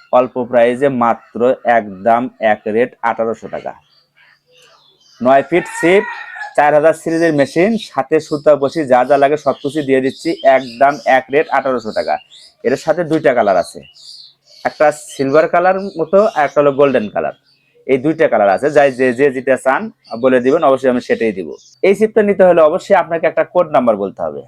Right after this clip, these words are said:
এই নয় ফিট ছিপের একটা কোড নাম্বার আছে, কোড নাম্বারটা হলো সতেরো। কোড নাম্বারটা হলো সতেরো।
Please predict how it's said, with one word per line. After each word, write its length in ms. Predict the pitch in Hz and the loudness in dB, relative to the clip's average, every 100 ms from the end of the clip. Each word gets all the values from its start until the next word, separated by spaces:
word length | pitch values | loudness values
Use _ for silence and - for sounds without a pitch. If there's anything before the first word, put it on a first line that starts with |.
| _ _ _ _ _ _ _ _ _ - | _ _ _ _ _ _ _ _ _ 0
এই 120 | 160 | 0
নয় 280 | 156 151 151 | 4 4 4
ফিট 180 | 190 190 | 2 0
ছিপের 200 | - 175 | -2 0
একটা 180 | 165 170 | 2 0
কোড 200 | - 160 | 0 -2
নাম্বার 280 | 160 156 143 | 0 0 2
আছে, 160 | 123 156 | 2 0
কোড 200 | 151 139 | 0 0
নাম্বারটা 340 | 139 139 135 135 | 0 0 -2 -2
হলো 120 | 131 | -4
সতেরো। 420 | - 185 123 87 - _ _ _ - _ _ _ _ _ _ - _ | -4 -2 -2 -2 -10 _ _ _ -20 _ _ _ _ _ _ -20 _
কোড 140 | 127 135 | -2 0
নাম্বারটা 420 | 151 147 156 156 | -2 0 0 2
হলো 160 | 151 170 | 2 0
সতেরো। 500 | - 170 - 151 | -2 -6 0 2